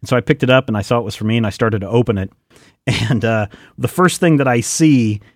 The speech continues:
is this P S number one on this letter, and it says, "Please be very careful when removing the stuff from the, uh, from the to-, from this box, or it could be,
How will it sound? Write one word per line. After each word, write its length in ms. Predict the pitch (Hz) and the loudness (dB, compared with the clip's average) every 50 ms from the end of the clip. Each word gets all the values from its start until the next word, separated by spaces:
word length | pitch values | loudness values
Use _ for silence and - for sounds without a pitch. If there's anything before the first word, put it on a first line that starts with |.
| _ _ | _ _
is 220 | 127 120 107 110 | -4 -4 -2 -2
this 180 | 120 120 - - | -4 -4 -4 -6
P 260 | - - 170 165 151 | -8 -4 0 2 2
S 180 | 135 123 - - | 2 2 0 0
number 240 | 131 127 117 120 | 0 2 2 2
one 360 | 110 107 107 123 131 127 120 107 | 0 2 2 2 2 2 0 0
on 100 | 101 101 | -2 -2
this 180 | 98 95 - | -4 -4 -4
letter, 300 | 107 107 123 131 127 110 | -2 0 0 2 0 0
and 80 | 104 104 | -2 -2
it 80 | 107 | -4
says, 140 | 101 139 135 | -4 -4 -6
"Please 300 | - - 320 320 240 165 | -6 -4 0 0 0 2
be 120 | 147 170 160 151 | 2 2 2 2
very 320 | 131 123 151 143 131 123 | 2 2 0 2 2 0
careful 360 | - - 127 123 - - 185 | 0 2 2 2 2 2 0
when 140 | 151 131 120 | 0 0 0
removing 480 | 117 113 117 117 120 120 113 120 113 107 | 0 0 2 2 2 2 0 0 -2 0
the 100 | 104 104 | -2 -4
stuff 320 | - - - 127 120 - | -6 -4 -2 0 0 0
from 300 | - - 127 117 113 107 | -2 -2 -2 -2 0 0
the, 180 | 104 104 104 104 98 | -2 -2 -2 -2 -2
uh, 140 | 95 95 92 - _ _ _ _ _ _ _ | -4 -4 -6 -10 _ _ _ _ _ _ _
from 100 | 120 113 | -2 -2
the 80 | 110 | -2
to-, 200 | 104 - 131 - - | -2 -4 -8 -8 -8
from 240 | - - 123 113 110 | -6 -4 -2 -2 0
this 160 | 104 104 - | -2 -2 -4
box, 380 | - - 98 98 123 139 - - | -4 -6 -2 -2 -2 -2 -2 -4
or 100 | 117 104 | -4 -4
it 60 | 101 | -4
could 240 | - - 101 90 90 | -6 -8 -10 -8 -6
be, 160 | 101 95 87 | -6 -6 -6